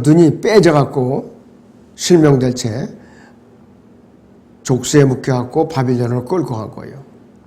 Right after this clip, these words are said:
그 후로는 시드키야의 기록이 없어요. 너무나도 하나님의 소-, 저기, 이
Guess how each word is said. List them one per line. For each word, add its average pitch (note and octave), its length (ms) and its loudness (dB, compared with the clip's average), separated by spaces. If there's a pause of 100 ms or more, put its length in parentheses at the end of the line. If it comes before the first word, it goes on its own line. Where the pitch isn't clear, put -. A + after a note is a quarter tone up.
(400)
그 E3+ 160 2
후로는 F3 680 2
시드키야의 D3+ 580 -8 (180)
기록이 C3 340 -8
없어요. - 480 -14 (3250)
너무나도 D3 840 2 (1040)
하나님의 D3 400 2
소-, C3+ 460 0
저기, C3 480 -4
이 C3 440 -2